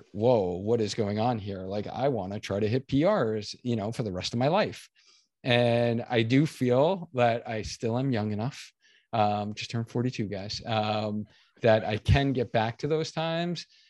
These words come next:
And I think, I guess going on the positive side, I always like to think of the glass half full, um, is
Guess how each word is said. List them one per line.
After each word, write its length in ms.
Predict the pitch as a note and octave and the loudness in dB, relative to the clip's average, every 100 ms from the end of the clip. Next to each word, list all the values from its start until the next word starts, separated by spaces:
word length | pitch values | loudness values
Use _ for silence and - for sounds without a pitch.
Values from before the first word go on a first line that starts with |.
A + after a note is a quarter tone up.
| _ | _
And 160 | A#2+ A2+ | 0 2
I 80 | |
think, 460 | A2 C3+ C3 A#2+ - - _ _ _ _ - - - | 2 2 2 0 -4 -16 _ _ _ _ -12 -8 -2
I 80 | |
guess 220 | B2 A#2 - | 0 0 0
going 260 | A#2+ A2 | 0 0
on 120 | A2 | -2
the 60 | G#2 | -6
positive 400 | - A2+ G#2 G2 | -4 -4 -4 -6
side, 260 | - G2+ B2 | -6 -6 -6
I 20 | |
always 200 | A#2 - | -6 -6
like 140 | A2 - | -8 -8
to 180 | A2 | -10
think 240 | G#2+ - A2+ | -8 -8 -6
of 80 | A2 | -6
the 180 | A2 - _ | -8 -10 _
glass 280 | - A#2+ - | -8 -6 -4
half 180 | C3+ - | -6 -4
full, 320 | A#2 A#2+ E3+ - | -6 -6 -8 -4
um, 580 | A2+ A2+ A2+ A2+ A2 A2+ - - _ _ | -2 -2 -2 -2 -4 -8 -16 -20 _ _
is 540 | - B2 A#2+ A#2 A2+ | 4 6 6 4 2